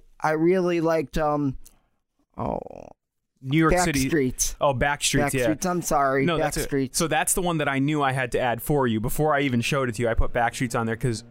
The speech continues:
Speaker 2: we've always known that that was your favorite. Yeah, there's a little, uh, yard work happening here.
Speaker 1: <laughs>
Speaker 2: Sorry about that.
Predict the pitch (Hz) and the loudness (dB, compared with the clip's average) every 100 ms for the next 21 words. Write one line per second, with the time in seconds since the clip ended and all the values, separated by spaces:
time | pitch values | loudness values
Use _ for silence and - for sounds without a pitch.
0 | - - - - - - 139 135 143 143 | -20 -20 -20 -20 -20 -2 0 4 4 4
1 | 135 135 135 127 113 135 131 117 127 - | 2 0 0 -2 0 -2 0 -2 -2 -2
2 | 135 123 135 127 - _ _ _ - 110 | -2 0 2 0 -4 _ _ _ 0 2
3 | 117 120 110 104 101 98 117 117 110 107 | 2 0 0 0 0 -2 -6 -2 0 0
4 | 101 104 131 101 117 120 131 113 120 107 | -2 -2 0 0 -2 0 0 0 0 0
5 | 107 110 107 | -2 -4 -6